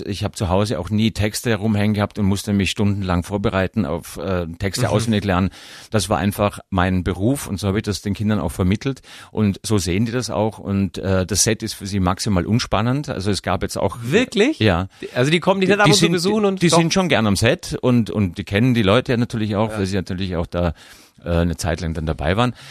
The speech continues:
Speaker 1: Und manchmal, äh, schauen sie dann auch Bergdoktor mal in, <laughs> in einer Mediathek und dann
Speaker 2: Mhm.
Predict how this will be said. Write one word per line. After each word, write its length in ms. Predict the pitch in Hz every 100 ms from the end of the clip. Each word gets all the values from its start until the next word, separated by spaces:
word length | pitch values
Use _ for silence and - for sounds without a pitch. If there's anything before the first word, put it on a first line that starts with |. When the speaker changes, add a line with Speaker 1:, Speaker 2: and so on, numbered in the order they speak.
| - -
Speaker 1:
Und 300 | 104 104 -
manchmal, 640 | 95 107 113 131 127 127 120
äh, 240 | 110 107 107
schauen 280 | 107 95 113
sie 80 | 107
dann 160 | 107
auch 320 | - 92 107 - - _
Bergdoktor 800 | 101 101 - 98 - 104 98 101
mal 540 | 92 95 92 95 95 -
in, 460 | 95 92 92 92 -
<laughs> 40 |
in 160 | 95 110
einer 160 | 104 104
Mediathek 640 | 98 95 98 - 95 117
und 200 | 64 90
dann 140 | 101
Speaker 2:
Mhm. 80 | 95